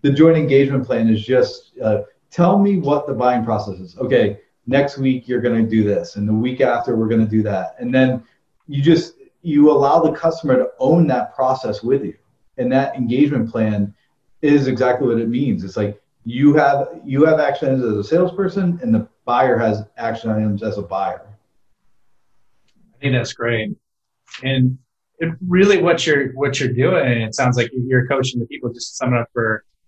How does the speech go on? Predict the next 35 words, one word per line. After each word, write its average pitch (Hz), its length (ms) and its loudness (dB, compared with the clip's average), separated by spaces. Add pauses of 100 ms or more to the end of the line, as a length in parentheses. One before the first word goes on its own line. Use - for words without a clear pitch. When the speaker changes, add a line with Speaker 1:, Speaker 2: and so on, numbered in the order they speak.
(100)
Speaker 2:
for 131 80 -6
you, 131 200 0
the 123 80 -2
listener, 123 600 2
is 117 180 -2
really 123 340 2
that, 110 360 2 (500)
you 117 140 -10
know, - 60 -12 (240)
<laughs> - 240 -18
you're 196 140 -4
covering 185 380 0
the, 147 240 -4 (120)
well, 160 340 2 (340)
you've, 233 380 0 (140)
you've 208 220 2
basically 190 460 2
shepherded 135 540 -2
people 147 320 -4 (120)
through 170 440 2 (320)
that 147 220 2
buying 143 360 0
process 113 680 -2 (420)
tons 185 340 0
of 165 120 -4
times 151 340 0
over, 180 400 0 (560)
maybe, 147 360 -2 (120)
maybe 165 240 0
twenty, 143 340 0
maybe 151 320 -2 (140)
forty, 139 260 0
maybe 160 260 -2
hundreds 143 540 -4
of 117 60 -8